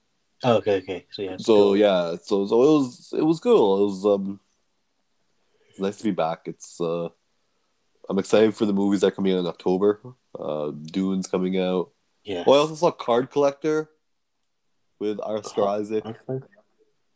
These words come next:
Speaker 1: Card
Speaker 2: Card,
Speaker 1: Collector.
Speaker 2: Card Counter, I'm sorry.
Speaker 1: Count Counter, yeah.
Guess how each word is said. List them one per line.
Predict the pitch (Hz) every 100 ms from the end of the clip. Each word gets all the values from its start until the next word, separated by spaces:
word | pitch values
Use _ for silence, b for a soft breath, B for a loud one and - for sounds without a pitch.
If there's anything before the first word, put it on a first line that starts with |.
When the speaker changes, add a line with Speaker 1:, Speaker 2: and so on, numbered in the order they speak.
| _ _ _ _ _ _ -
Speaker 1:
Card | 127 131 139
Speaker 2:
Card, | 120 117
Speaker 1:
Collector. | 110 - 95 _ _ -
Speaker 2:
Card | 139 135
Counter, | 123 120 113 98
I'm | 92
sorry. | - 87 78 -
Speaker 1:
Count | - 117 107
Counter, | 120 113 101
yeah. | 95